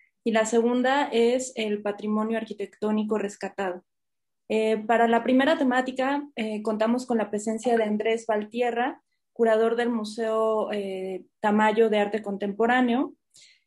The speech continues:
y, eh, con la charla titulada Inmensidad Íntima, el Museo Tamayo y la Casa Habitación.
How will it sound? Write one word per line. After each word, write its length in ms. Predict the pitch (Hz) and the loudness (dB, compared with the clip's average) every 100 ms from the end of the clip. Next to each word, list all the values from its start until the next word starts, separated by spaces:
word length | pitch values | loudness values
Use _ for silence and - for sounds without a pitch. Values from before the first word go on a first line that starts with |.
| _ _ | _ _
y, 500 | - 277 302 339 330 - | 2 6 6 4 -2 0
eh, 420 | 240 226 220 214 | 2 2 0 0
con 140 | 226 | 0
la 120 | 214 214 | 0 0
charla 360 | 240 233 254 | 0 0 -2
titulada 580 | 262 262 269 262 247 262 | -2 -2 0 2 2 2
Inmensidad 540 | 269 226 226 226 233 233 | 2 0 -4 -4 -4 -2
Íntima, 600 | 262 254 254 247 254 285 | -4 -4 -6 -6 -6 -8
el 120 | 220 | -8
Museo 320 | 220 214 233 220 | -8 -6 -4 -2
Tamayo 400 | 233 233 226 247 | 0 0 0 -2
y 80 | |
la 160 | 214 208 | -4 -6
Casa 240 | 208 202 | -8 -8
Habitación. 580 | 202 196 180 - - - | -12 -12 -16 -14 -14 -16